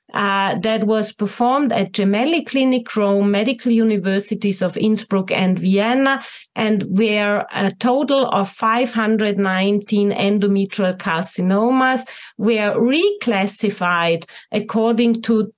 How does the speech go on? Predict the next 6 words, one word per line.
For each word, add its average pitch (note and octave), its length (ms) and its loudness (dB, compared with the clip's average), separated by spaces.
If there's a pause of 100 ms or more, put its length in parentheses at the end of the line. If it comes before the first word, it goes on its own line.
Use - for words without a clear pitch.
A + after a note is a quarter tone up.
two B3+ 160 0
thousand G#3 680 0
twenty-three G#3 1000 0
new B3+ 460 4
figo G#3+ 460 0
staging F#3+ 640 -2